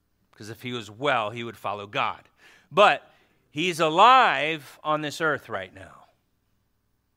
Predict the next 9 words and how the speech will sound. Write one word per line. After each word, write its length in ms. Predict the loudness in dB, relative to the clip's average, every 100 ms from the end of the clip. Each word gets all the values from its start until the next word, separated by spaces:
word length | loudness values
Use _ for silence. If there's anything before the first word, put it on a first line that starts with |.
| _ _
tormenting 520 | -2 0 0 -4 -2
us. 400 | -2 -4 -14 -20 _ _ _ _ _ _ _ _ _ _ _ _ _ _ _ _ _ _ _ _ _ _ _ _ _ _ _ _ _ _ _ _ _
His 260 | 2 2 0
name 400 | 0 2 2 0
is 200 | -4 -6
Hebrew 480 | -4 -2 2 0 2
Abaddon, 680 | 4 4 4 0 0 -2 -4
Greek 280 | -2 -2 -4
Apollyon. 880 | -14 0 4 6 4 -2 -6 -12